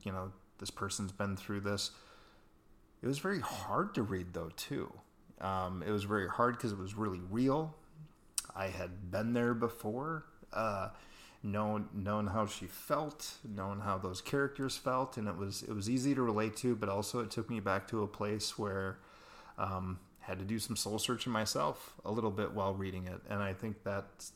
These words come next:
when a book or even a movie or music can do that to you, um, I think it's really important that other people s-, see it and you can share it. And so that's what I like about Sheltered is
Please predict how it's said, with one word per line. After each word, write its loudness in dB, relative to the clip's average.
when -2
a -2
book -2
or 0
even 0
a -4
movie 4
or 0
music 2
can -4
do 2
that 2
to -4
you, -2
um, 0
I -4
think 2
it's -2
really 4
important 0
that 0
other -2
people -6
s-, -4
see 2
it -8
and -10
you -10
can -6
share -2
it. -10
And -4
so 2
that's 2
what 4
I 0
like 4
about 2
Sheltered 0
is -2